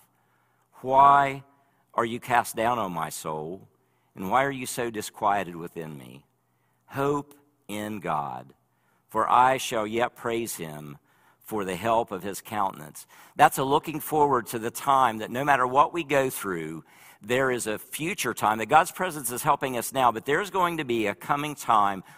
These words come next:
when literally we will be able to be in his presence face to face. We'll be helped with his countenance. Uh, again, that's that idea of just being able to view somebody,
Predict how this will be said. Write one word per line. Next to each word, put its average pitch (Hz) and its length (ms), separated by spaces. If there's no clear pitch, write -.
when 120 200
literally 120 560
we 120 320
will 139 240
be 127 240
able 110 380
to 101 200
be 113 240
in 127 100
his 123 180
presence 92 520
face 110 320
to 117 100
face. 90 460
We'll 117 220
be 120 180
helped 117 340
with 104 200
his 95 180
countenance. 98 840
Uh, 98 300
again, 107 340
that's 107 220
that 107 160
idea 104 340
of 87 80
just 87 260
being 113 160
able 101 200
to 92 100
view 95 300
somebody, 92 640